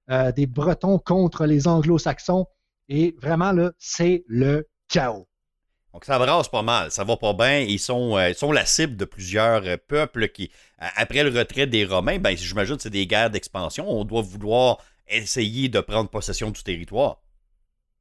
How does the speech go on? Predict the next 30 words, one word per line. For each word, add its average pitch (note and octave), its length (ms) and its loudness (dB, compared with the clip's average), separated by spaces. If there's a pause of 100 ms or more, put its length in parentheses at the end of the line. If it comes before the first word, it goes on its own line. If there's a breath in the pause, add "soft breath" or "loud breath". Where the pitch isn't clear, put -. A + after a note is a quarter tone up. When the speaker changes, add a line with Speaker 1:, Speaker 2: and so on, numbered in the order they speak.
(540 soft breath)
Speaker 1:
Exactement. F3 520 2
Les D#3 200 4
Anglo-Saxons, F3 760 2
euh, B2 240 2 (520)
v-, B2 160 -18 (100)
vont D3 140 2
vraiment, E3+ 380 2 (220)
euh, C3 160 -2 (380)
tenter G3 400 2
de D3+ 100 2
conquérir, E3+ 760 2
euh, B2 80 2
l'Angleterre C#3 540 0
et C4+ 100 -2
ils A3+ 160 4
vont C4+ 160 2
y G3 100 4
arriver. C#3 400 0 (180)
Euh, A#2 320 -2
à, - 0 - (160)
à E3 120 -14
partir G#3+ 320 -6
du C3+ 140 -8
sixième G3 640 0
siècle, G#3 460 -2 (440)
euh, A#2 240 -2 (380)
de B2+ 340 0 (200)
décennie G#3+ 640 4
en E3+ 100 4
décennie, D3+ 560 2